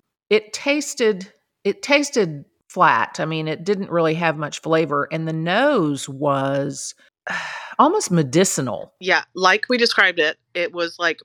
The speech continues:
Speaker 2: potpourri that you buy at the dollar store that's, like, ten years old, and then you throw some turpentine on it to, like, bring out the fragrance.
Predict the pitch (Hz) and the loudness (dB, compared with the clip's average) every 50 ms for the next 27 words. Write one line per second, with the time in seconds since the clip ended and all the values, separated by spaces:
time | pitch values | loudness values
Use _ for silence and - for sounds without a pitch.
0 | _ - - 202 202 202 - 214 196 190 202 185 175 165 156 160 170 156 160 160 | _ -8 -6 -6 -6 -6 -6 -4 -4 -4 -4 -4 -8 -8 -8 -8 -4 -2 0 2
1 | 170 165 - 160 151 160 147 156 160 160 - - - - 143 139 135 131 143 135 | 2 0 0 -4 -4 -4 -2 -2 -4 -6 -6 -10 -10 -8 -8 -8 -8 -8 -10 -10
2 | - - 160 147 _ - - - 156 156 151 151 147 147 147 139 - - 139 135 | -8 -8 -8 -8 _ -8 -6 -6 -6 -4 -4 -6 -4 -4 -4 -6 -6 -8 -6 -6
3 | 123 113 120 117 - - _ _ - - _ _ - 160 165 165 156 156 151 151 | -6 -6 -6 -8 -10 -14 _ _ -20 -20 _ _ -2 0 0 2 2 0 0 0
4 | 151 151 - _ _ _ - 139 - - - 180 175 165 - 170 151 - 175 160 | -4 -8 -10 _ _ _ -10 -10 -6 -2 2 2 2 2 0 -4 -2 -2 -2 -2
5 | - 160 147 - 147 147 147 143 135 139 147 147 - - - 160 143 139 135 135 | -2 -4 -4 0 0 0 0 0 -2 -2 -2 -4 -4 -6 -8 -6 -4 -4 -2 -2
6 | 135 117 - - - - - - - - - - - _ - 185 180 180 175 165 | -4 -4 -8 -12 -18 -16 -16 -14 -16 -16 -18 -20 -12 _ 2 2 4 4 4 2
7 | 165 147 - 160 - - 165 165 170 151 143 120 95 101 - - - - - | 2 0 -6 -16 -8 -2 -2 0 0 -2 -6 -16 -20 _ -20 -20 -20 -20 -20